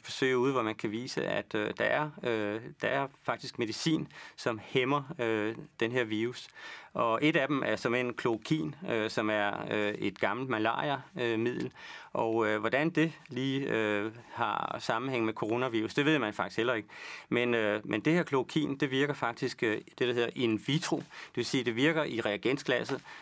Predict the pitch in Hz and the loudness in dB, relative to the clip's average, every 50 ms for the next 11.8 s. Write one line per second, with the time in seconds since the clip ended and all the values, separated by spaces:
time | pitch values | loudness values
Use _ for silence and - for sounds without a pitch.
0 | - - - - 123 123 120 117 113 110 110 104 107 107 - - - - - 110 | -18 -14 -6 -2 0 0 2 2 2 4 4 2 2 0 -2 -4 -2 -4 -2 0
1 | - 139 143 139 147 156 147 135 - 143 143 143 135 139 147 143 139 139 120 110 | 2 2 0 0 -2 -4 -4 0 2 4 4 4 4 2 0 0 0 -2 -2 0
2 | 120 120 98 139 135 127 - 127 117 117 - 123 113 117 131 - - - 113 104 | 0 0 2 2 2 2 2 0 0 0 0 2 2 2 2 0 0 0 2 2
3 | 110 107 110 113 - - 110 - - - - 113 110 113 - - 113 110 - 110 | 2 0 0 0 0 -2 -2 -2 -2 -2 -2 -2 -2 0 0 0 0 2 2 2
4 | 98 101 - - 113 107 110 110 117 127 120 120 120 113 110 101 104 104 113 113 | 0 0 0 0 0 2 2 2 2 0 -2 -2 -2 -2 -2 -2 -2 -4 -6 -6
5 | - 113 110 - - 113 107 120 131 127 127 - 110 107 107 110 107 104 110 - | -4 -4 -4 0 2 2 2 2 0 -2 -2 -2 -2 0 2 2 2 0 0 -2
6 | - - - 113 110 - _ _ - - - - - - - - - - 127 117 | -4 -6 -8 -8 -10 -18 _ _ -18 -16 -14 -14 -14 -16 -14 -6 0 2 2 2
7 | 117 117 - - 123 123 123 117 110 107 - - 135 139 160 156 147 - 139 135 | 2 0 2 2 4 4 4 4 2 2 2 2 4 4 4 2 0 0 0 2
8 | 139 143 131 127 - - - 135 127 123 123 131 135 131 127 113 110 107 104 - | 2 2 0 0 -2 -2 0 0 0 0 0 0 0 0 0 0 0 0 -2 -2
9 | - 110 107 110 - - 151 147 151 - 123 120 113 110 110 107 107 113 - - | -4 -2 -2 -2 -2 -2 -6 -8 -6 -4 -2 0 0 2 2 0 0 -2 -6 -14
10 | - - - - 113 113 120 139 - - 156 143 135 127 120 110 - - 113 104 | -18 -10 -2 0 2 2 2 2 0 0 2 4 4 4 2 2 2 0 0 0
11 | - - - 104 101 - - - 120 120 143 - - - - - | 0 0 -2 0 0 0 0 0 0 0 0 -2 -8 -12 -12 -14